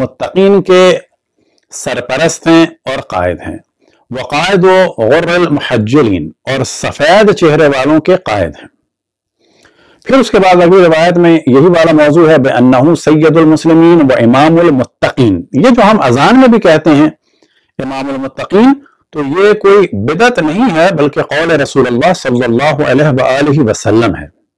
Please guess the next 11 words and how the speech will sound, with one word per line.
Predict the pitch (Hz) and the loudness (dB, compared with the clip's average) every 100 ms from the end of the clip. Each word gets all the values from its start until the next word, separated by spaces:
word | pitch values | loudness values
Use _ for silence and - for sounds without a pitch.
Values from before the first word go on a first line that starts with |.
| _ _ _ _ _ _ _ - | _ _ _ _ _ _ _ -6
اور | 156 196 | 0 0
پھر | 196 175 | 2 2
یہ | 156 175 - _ | 2 0 -2 _
کہ | 156 | -6
سفید | - 131 143 151 151 | -2 -2 2 2 2
چہرے | 131 113 110 | 0 -2 -2
والوں | 107 110 - | 0 -2 -2
کے | 143 | -2
اور | - - | -2 0
نورانی | 107 104 110 135 | -2 0 -2 -2
چہرے | 117 104 | -4 -2